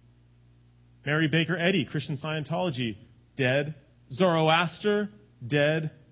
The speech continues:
Joseph Smith, dead. Mohammed,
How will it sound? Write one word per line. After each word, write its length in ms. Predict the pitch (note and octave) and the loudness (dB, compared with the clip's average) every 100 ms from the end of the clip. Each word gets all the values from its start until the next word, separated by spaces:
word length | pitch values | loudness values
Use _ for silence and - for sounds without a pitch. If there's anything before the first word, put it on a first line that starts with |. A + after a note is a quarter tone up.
| _ _ _ _ | _ _ _ _
Joseph 380 | - F3 E3+ D#3+ | 0 2 2 -2
Smith, 540 | - F#3 F#3+ G#3+ - - - - _ A#2+ | -4 0 2 2 0 -12 -20 -20 _ -2
dead. 500 | D#3 E3 E3 D#3 C3+ - - _ _ _ - | 2 2 2 -2 -8 -16 -20 _ _ _ -6
Mohammed, 720 | B2+ A2+ E3 F#3 F#3 F#3 D#3+ | -4 -2 0 2 2 0 -2